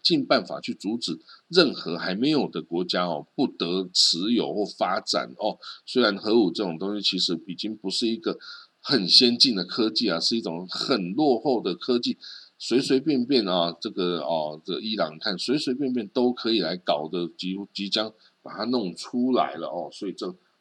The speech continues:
并不是一个很新的科技，但是呢，它的象征意义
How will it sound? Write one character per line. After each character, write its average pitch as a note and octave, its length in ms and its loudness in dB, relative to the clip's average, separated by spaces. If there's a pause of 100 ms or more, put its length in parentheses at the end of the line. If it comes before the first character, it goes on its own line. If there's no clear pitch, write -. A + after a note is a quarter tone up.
并 G#2+ 180 0
不 F2+ 180 -10
是 A2 200 -6
一 G2+ 80 -6
个 F2+ 120 -6
很 D#2 400 -10
新 A#2 440 -4
的 - 100 -6
科 G#2 320 -6
技， - 240 -10 (340)
但 F#2+ 280 -2
是 G2+ 280 -6
呢， E2+ 220 -8
它 G#2 140 -10
的 G#2 120 -6
象 G2 320 -2
征 F#2 300 -8
意 A2+ 60 -12
义 F#2+ 280 -10